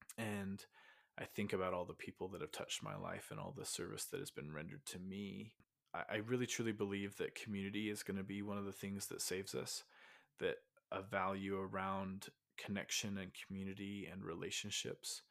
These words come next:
that those values are gonna be what can really build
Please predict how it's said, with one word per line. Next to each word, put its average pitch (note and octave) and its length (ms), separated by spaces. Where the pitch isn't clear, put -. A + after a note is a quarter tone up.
that F#2+ 160
those G#2 280
values G2 880
are F2+ 280
gonna F#2+ 180
be F#2 180
what - 380
can E2 440
really G2 760
build F#2+ 600